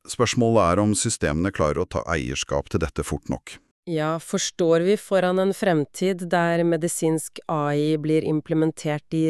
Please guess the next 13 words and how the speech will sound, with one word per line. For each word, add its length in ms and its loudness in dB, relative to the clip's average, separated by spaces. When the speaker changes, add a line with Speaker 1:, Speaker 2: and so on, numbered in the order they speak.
Speaker 2:
ryddige, 580 -2
kontrollerte 880 -2
former 400 -2
av 80 -4
det 80 -2
offentlige? 540 -4
Eller 400 2
vil 200 2
revolusjonen 1040 0
bli 160 2
drevet 400 0
frem 320 2
nedenfra 720 0